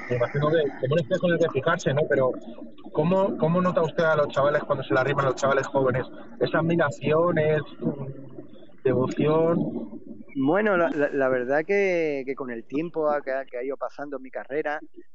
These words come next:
Speaker 2: pues la verdad que muy ilusionante, ¿no? La verdad que los chiquillos, pues, ya te tratan de maestro, es muy bonito, ¿no? Esa educación taurina y, bueno, el ser referente también para ellos, enseñarles,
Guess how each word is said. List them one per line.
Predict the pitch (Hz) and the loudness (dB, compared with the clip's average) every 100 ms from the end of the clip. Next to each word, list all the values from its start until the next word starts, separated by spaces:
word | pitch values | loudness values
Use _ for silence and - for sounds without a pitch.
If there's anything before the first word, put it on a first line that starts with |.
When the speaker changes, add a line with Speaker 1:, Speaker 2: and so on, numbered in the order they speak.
| - | -16
Speaker 2:
pues | - 131 | -10 -6
la | 123 | -4
verdad | 117 123 123 | -4 -4 -4
que | 165 160 143 131 | 0 0 0 -2
muy | 131 147 | -6 -8
ilusionante, | 160 - 131 147 160 139 127 | -8 -8 -8 -6 -6 -6 -6
¿no? | 147 | -4
La | 151 123 | -2 -2
verdad | 120 127 | -2 -4
que | 135 | -4
los | 135 | -6
chiquillos, | - 117 139 143 143 135 | -8 -6 -2 0 0 0
pues, | 131 127 | -2 0
ya | 123 | -2
te | 123 | -2
tratan | - 120 127 127 | -8 -8 -10 -10
de | 120 | -12
maestro, | 110 143 - - 131 127 123 | -8 -6 -6 -4 -2 0 0
es | 135 | -2
muy | 156 165 | -2 0
bonito, | 131 151 147 127 | 2 0 -2 -4
¿no? | 139 | -4
Esa | 135 - | -6 -6
educación | 135 139 131 139 127 | -6 -4 -4 -6 -6
taurina | 127 123 156 165 156 - - - - - - | -4 -2 0 0 0 -2 -10 -18 -18 -16 -4
y, | 147 147 139 135 135 131 | 0 2 4 2 2 2
bueno, | 156 165 117 - - | 2 2 -2 -8 -8
el | 131 123 123 117 | -4 -2 -4 -2
ser | 135 147 | -2 0
referente | 151 - 151 175 175 156 143 | 0 0 0 0 0 2 2
también | 131 135 143 | 0 0 0
para | 135 123 | 0 2
ellos, | 151 175 151 135 | 2 2 0 -2
enseñarles, | 127 120 123 139 175 160 139 123 120 117 | -4 -8 -4 -2 0 0 0 -2 -2 -2